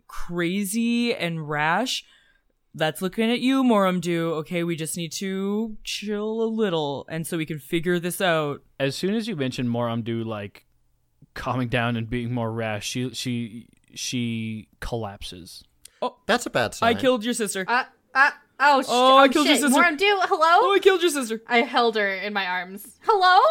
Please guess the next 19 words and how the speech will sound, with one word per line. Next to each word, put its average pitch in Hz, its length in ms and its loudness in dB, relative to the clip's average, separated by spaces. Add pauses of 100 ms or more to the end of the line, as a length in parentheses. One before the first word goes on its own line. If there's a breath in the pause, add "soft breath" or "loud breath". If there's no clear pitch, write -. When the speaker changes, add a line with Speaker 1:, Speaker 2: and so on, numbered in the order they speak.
(240)
Speaker 4:
I 330 60 0
shake 247 360 0
her. 220 220 -2 (120)
Speaker 2:
She 139 260 -4
is 131 200 -2
unresponsive. 113 1000 -6 (240)
Speaker 4:
Is 247 120 -6
she 254 100 -6
breathing? 208 640 -4 (360)
Speaker 2:
Medicine 135 380 -6
check. - 340 -20 (320)
Speaker 4:
Okay. - 360 -20 (260)
Speaker 3:
Can - 160 -10
I 98 80 -6
also 98 360 -8
do 117 140 -4
a 113 60 -2
medicine 117 380 -2
check? - 360 -6